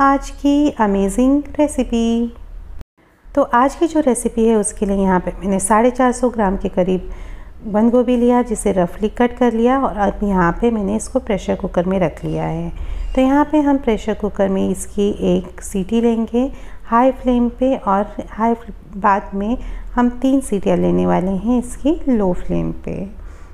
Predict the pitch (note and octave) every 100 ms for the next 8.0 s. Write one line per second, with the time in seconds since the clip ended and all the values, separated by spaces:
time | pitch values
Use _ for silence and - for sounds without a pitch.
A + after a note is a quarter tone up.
0 | - G#3 G3+ G3 G#3 G3 G3 G3 G3 A3+
1 | B3 C4 A#3+ B3 A#3+ A#3+ A#3+ C#4+ B3 G#3
2 | - G#3+ F3+ F3+ F3+ B3+ C4+ B3+ F3 -
3 | F3+ C4+ C4 G3+ F#3 F#3 F3 F3 B3 -
4 | F#3+ E3 E3 E3+ D#3+ D#3+ F#3 - - -
5 | - A#3+ C4 C#4+ C#4 C#4 C#4 C#4+ C#4+ B3
6 | A#3+ G3+ F#3 F#3+ F#3+ G3 F#3 F#3 F#3+ F3+
7 | F3 G3+ A3 A#3 A3+ G#3+ A3+ A3+ G#3